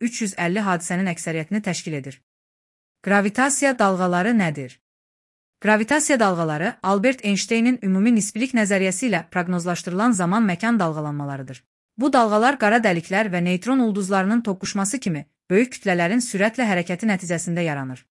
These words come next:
Qravitasiya dalğaları işıqdan fərqli olaraq maddənin içindən maneəsiz keçərək teleskoplarla görünməyən hadisələr haqqında saf məlumat daşıyır. Yeni kəşflərə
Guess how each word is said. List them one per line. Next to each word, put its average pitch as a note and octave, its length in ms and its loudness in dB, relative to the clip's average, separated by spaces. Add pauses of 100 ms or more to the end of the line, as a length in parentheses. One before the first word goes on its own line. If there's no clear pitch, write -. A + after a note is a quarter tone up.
(240)
Qravitasiya C4 580 2
dalğaları G#3 420 2
işıqdan A3+ 460 -2
fərqli G3+ 300 0
olaraq F3 400 -2
maddənin F3+ 480 0
içindən G3 320 0
maneəsiz F3 480 -2
keçərək D3+ 460 -6 (240)
teleskoplarla G3 640 0
görünməyən G#3 500 2
hadisələr E3+ 540 -2
haqqında F3 380 -4
saf G#3+ 280 -4
məlumat D#3+ 400 -4
daşıyır. C#3 380 -12 (840)
Yeni A3 320 4
kəşflərə F#3+ 540 2